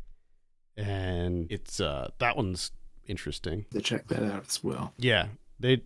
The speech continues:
Speaker 1: it, that's on Shudder. They do, they do some interesting things with that one. Uh, it's kind of refreshing. But the other, part two and part three are, are kinda trash.
Speaker 2: Oh, yeah. I
Speaker 1: Th-,
Speaker 2: mean
Speaker 1: those are pretty much just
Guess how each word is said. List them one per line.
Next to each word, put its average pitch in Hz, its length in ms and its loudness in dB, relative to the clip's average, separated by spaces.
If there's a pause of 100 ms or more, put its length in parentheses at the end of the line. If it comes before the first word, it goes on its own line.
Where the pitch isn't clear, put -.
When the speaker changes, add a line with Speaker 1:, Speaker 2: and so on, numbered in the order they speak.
(120)
Speaker 1:
it, 139 180 2
that's 156 200 12
on 139 80 12
Shudder. 90 520 4
They 117 100 4
do, 117 180 8
they 123 200 4
do 120 140 6
some 104 180 2
interesting 87 440 -2
things 85 520 -2 (1040)
with 98 160 -12
that 95 260 0
one. 85 160 -4
Uh, 85 160 -10 (120)
it's 90 140 -14
kind 98 180 -18
of 80 100 -20
refreshing. 87 600 2 (400)
But 117 300 4
the 135 80 12
other, 131 280 12 (320)
part 143 220 10
two 120 220 12
and 95 100 8
part 90 220 4
three 87 180 6
are, 71 140 4 (260)
are - 80 -2
kinda 62 260 -2
trash. - 540 -2
Speaker 2:
Oh, 104 160 2 (120)
yeah. - 240 6 (280)
I 143 60 10
Speaker 1:
Th-, 143 140 12
Speaker 2:
mean 123 80 6
Speaker 1:
those 156 280 12
are 110 220 12
pretty 101 200 6
much 90 220 6
just - 260 4